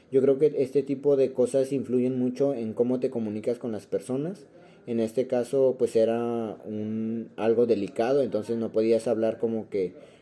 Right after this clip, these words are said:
con un tono grotesco, entonces tenías que hablar con un tono, pues, en el que todos se entendieran, ¿no? Porque, pues,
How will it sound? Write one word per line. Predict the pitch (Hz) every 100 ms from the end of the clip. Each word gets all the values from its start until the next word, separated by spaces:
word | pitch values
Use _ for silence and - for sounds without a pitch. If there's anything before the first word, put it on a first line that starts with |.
| -
con | 117 110
un | 117
tono | 117 120 117 117 117 110 95 - - _
grotesco, | - 113 104 123 135 143 - 113 101
entonces | 98 107 131
tenías | 123 113 107 107
que | 123
hablar | 113 113
con | 113 113
un | 110 107
tono, | 117 113 113 107 98 - - -
pues, | 117 110 - - - - - -
en | - 135
el | 131
que | 131 135
todos | 135 151 170
se |
entendieran, | 160 123 117 120 117 117
¿no? | 135
Porque, | 151 - 127 110
pues, | 117 110 -